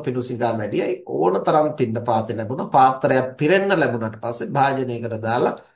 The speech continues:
මග යන කෙනෙකුට කතා කරලා අසවල් ආසන ශාලාවේ ලෝසක තිස්ස හාමුදුරුවෝ ඉන්නවා. මේ දානේ ටික උන්වහන්සේට ගෙනිහින් දෙන්න. ආයෙත් සරියුත් හාමුදුරුවෝ පිණ්ඩපාත ගිහිල්ලා ආයෙත් පාත්‍රය පිරෙන්න ලැබුණාට පස්සේ තව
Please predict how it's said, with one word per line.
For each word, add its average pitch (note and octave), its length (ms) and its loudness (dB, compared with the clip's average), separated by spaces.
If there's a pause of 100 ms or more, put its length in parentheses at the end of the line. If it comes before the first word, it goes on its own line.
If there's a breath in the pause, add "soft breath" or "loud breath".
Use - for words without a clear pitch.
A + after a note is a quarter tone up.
මග C#3 340 0
යන C#3+ 160 4
කෙනෙකුට B2 340 -4
කතා A2 320 -4
කරලා - 280 -6
අසවල් E3 420 2
ආසන B2 380 0
ශාලාවේ A2+ 600 -2 (200)
ලෝසක D3 380 0
තිස්ස C3 220 -6
හාමුදුරුවෝ A2+ 520 -4
ඉන්නවා. B2+ 280 -4
මේ C#3+ 300 -2
දානේ A#2+ 360 2
ටික C3 180 -8
උන්වහන්සේට C3+ 600 -2
ගෙනිහින් B2+ 400 0
දෙන්න. - 160 -20 (460 soft breath)
ආයෙත් D3+ 320 4
සරියුත් F3+ 420 4
හාමුදුරුවෝ C#3 400 -2
පිණ්ඩපාත A#2+ 440 -2
ගිහිල්ලා A#2 420 -4
ආයෙත් D#3+ 340 2
පාත්‍රය D#3 520 0
පිරෙන්න B2+ 300 -4
ලැබුණාට A2 380 -4
පස්සේ A2+ 240 -8
තව D#3+ 180 2